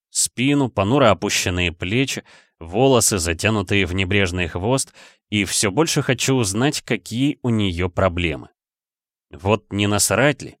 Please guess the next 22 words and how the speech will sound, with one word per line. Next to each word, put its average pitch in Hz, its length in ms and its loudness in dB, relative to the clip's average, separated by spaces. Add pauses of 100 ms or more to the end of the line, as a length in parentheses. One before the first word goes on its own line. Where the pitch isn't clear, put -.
(320)
Я 98 180 -4
даже 151 280 0
имени 131 500 2
её 92 360 0
не 95 140 0
знаю. 90 420 -4 (960)
Оказывается, 156 800 0
не 135 140 4
насрать. 104 640 -2 (420)
Не 95 200 -2
могу 95 420 0
об 82 180 2
этом 90 320 0
не 92 100 -2
думать. 87 460 -8 (400)
Зацепило 95 760 -2
чем-то. 82 480 -4 (680)
И 120 120 2
на 117 100 2
недотрах 113 560 2
не 151 120 2
свалишь. 101 520 0